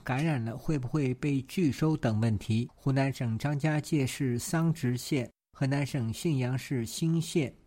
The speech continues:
云南昭通市镇雄县、湖北省赤壁市等县市均表示欢迎游子归乡，旅途注意防护。去哪儿数据显示，自十二月七日以来，春运期间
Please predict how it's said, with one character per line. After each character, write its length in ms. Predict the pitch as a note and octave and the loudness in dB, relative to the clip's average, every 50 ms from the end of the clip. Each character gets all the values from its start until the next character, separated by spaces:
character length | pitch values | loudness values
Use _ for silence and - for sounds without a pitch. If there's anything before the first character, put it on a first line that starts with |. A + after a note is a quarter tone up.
| _ - - | _ -8 2
云 240 | C#3 C3+ C#3+ D3 | 4 6 6 6
南 200 | D3 C#3 C3 C3+ | 4 2 0 0
昭 320 | C#3 - - - E3+ C#3 A#2+ A#2 | -2 -2 -2 -2 -2 0 -2 -4
通 280 | - - E3 D#3+ E3 | -2 0 0 2 2
市 360 | D#3+ - - F3 D3 - - - - - | 0 0 0 0 0 0 -2 -10 -18 -4
镇 240 | - - F#3 D3 B2+ | 0 2 2 2 2
雄 280 | - - C3 A#2+ A#2+ | 0 0 -2 -2 -2
县、 280 | A2+ - - C3+ A2+ - - - - | -2 -2 -2 -2 -2 -4 -10 -20 -20
湖 180 | - - D#3 | -2 -2 0
北 140 | C#3+ D3+ D3+ | 2 2 2
省 300 | C3+ - D3 B2 A2+ A#2 | 2 0 -2 -2 -2 -2
赤 180 | - - - D#3+ | -2 -2 -2 0
壁 220 | - E3 D#3+ D#3 | 0 0 0 0
市 280 | - - - F3 B2+ - - _ | -2 0 0 0 0 0 -8 _
等 260 | _ - C3+ A#2 A2 A2 | _ -4 -2 0 0 0
县 300 | G#2 - - D3 C#3 C3 | 0 0 0 2 2 0
市 320 | - - D#3 C#3 B2+ A#2+ | 0 0 0 2 0 0
均 260 | - - F3+ F3+ F3 | -2 -2 -2 -2 0
表 220 | D#3 D3+ A#2 G#2+ - | -2 -2 -2 -2 -4
示 260 | - - C3+ B2 - _ _ _ _ | -2 -2 -4 -4 -4 _ _ _ _
欢 240 | - - E3+ E3+ E3+ | -4 -2 0 2 2
迎 280 | D3 C3+ C#3 C#3+ C#3 | 2 2 2 0 0
游 220 | C3+ B2 B2+ D3+ E3 | 0 2 2 0 0
子 180 | - - C3 | 0 -2 -2
归 220 | A2 - B2+ C3 B2 | 0 0 0 0 0
乡， 340 | A#2 - - C#3 C3+ - - - - | 0 0 0 0 0 -2 -6 -8 -2
旅 240 | E3 C3 B2 A#2+ A2+ | 2 4 4 4 2
途 260 | - - C#3+ C#3+ C#3 | 2 0 0 0 0
注 220 | - - F3+ D#3 | 0 4 4 4
意 160 | C3+ B2+ A#2+ | 6 4 2
防 280 | A2+ - - A2+ A#2+ B2 | 0 0 0 0 2 0
护。 320 | B2 - - F#3 D3+ - - - - - _ - | 0 2 0 0 0 0 -4 -16 -20 -20 _ -12
去 220 | - - F3+ D3+ | 0 2 4 4
哪 220 | C#3 C3+ A#2+ A2 | 4 2 -2 -2
儿 100 | A2 A#2 | -2 -4
数 220 | A2 - - E3+ D#3 | -4 -2 0 0 0
据 180 | - - D#3 | 2 0 0
显 320 | C#3 - - C3 A2+ G#2+ G#2+ | 0 0 0 -2 -2 -2 -2
示， 300 | - - - D#3+ C#3 - | -4 -4 -2 -2 -4 -4
自 340 | - - - - E3+ D#3+ C3+ | -8 -14 -4 0 0 0 0
十 220 | A#2 - - D3+ | -2 -2 -4 -4
二 120 | D#3 D#3+ D3+ | -2 -2 -2
月 260 | D3 D3 C#3 B2 A#2 | -2 -2 -2 -2 -4
七 260 | A2 - - - F#3 | -4 -8 0 2 2
日 140 | F3+ F3 E3 | 4 4 4
以 160 | C#3+ A#2+ G#2+ | 2 2 0
来， 280 | G2 G2+ G#2 G#2+ A#2 A#2+ - - - - | 0 -2 -2 -2 -4 -4 -6 -12 -20 -16
春 280 | - - - F3+ F#3 | -12 0 2 2 4
运 220 | F#3+ F#3 E3+ C3 A2+ | 4 4 2 2 0
期 180 | - - C3+ | -2 -2 -4
间 300 | B2+ B2 - D3 C#3+ C#3+ | -2 0 0 0 0 -2